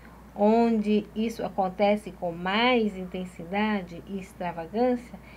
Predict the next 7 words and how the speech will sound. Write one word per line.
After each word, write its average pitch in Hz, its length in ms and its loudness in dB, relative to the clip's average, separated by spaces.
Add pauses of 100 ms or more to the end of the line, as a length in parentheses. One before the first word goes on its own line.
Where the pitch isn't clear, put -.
(160)
é 240 120 0
nas 240 180 2
redes 220 300 -4
sociais. 214 520 -6 (840)
É 190 100 2
relevante 202 640 2
mencionar 175 600 -6